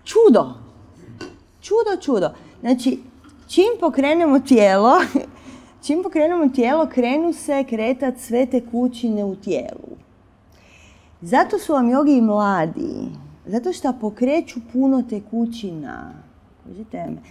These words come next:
Lubrificiraš cijelo tijelo, fino namačeš, zato što se stalno krećeš. Osoba koja sjedi <laughs> tu nema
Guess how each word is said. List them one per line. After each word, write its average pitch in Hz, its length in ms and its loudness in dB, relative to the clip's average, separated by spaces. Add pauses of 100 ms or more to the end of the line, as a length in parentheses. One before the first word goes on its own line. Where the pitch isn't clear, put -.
(200)
Lubrificiraš 208 920 0
cijelo 262 480 2
tijelo, 202 440 2
fino 180 320 -2
namačeš, 160 1040 -2 (260)
zato 233 220 -6
što 262 160 -8
se 233 160 -10
stalno 233 720 4
krećeš. 170 440 -4 (360)
Osoba 330 540 2
koja 208 300 6
sjedi 190 540 2 (640)
<laughs> 262 640 0
tu 302 240 4 (1040)
nema 247 800 2